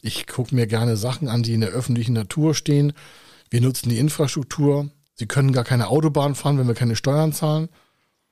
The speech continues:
Sie hätten nicht einfach mal öffentliche Krankenhäuser, wenn wir keine St-, Steuern zahlen würden. Finde ich alles auch nicht lustig. Würde ich auch gerne weniger zahlen. Aber ich finde es super, dass meine Familie jederzeit soweit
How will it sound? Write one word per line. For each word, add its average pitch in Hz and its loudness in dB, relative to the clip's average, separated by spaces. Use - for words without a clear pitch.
Sie - -4
hätten 123 -2
nicht 127 0
einfach 123 -2
mal 120 0
öffentliche 123 0
Krankenhäuser, 143 0
wenn 127 2
wir 127 0
keine 117 -2
St-, - -8
Steuern 156 0
zahlen 147 0
würden. 143 -2
Finde 147 4
ich - -4
alles 147 0
auch 147 0
nicht 139 0
lustig. - -10
Würde 123 0
ich 131 -4
auch 147 -2
gerne 139 2
weniger 135 2
zahlen. 73 -12
Aber 110 -4
ich 107 -4
finde 123 0
es 107 -6
super, 143 0
dass 113 -4
meine 123 0
Familie 139 2
jederzeit 131 0
soweit 123 -2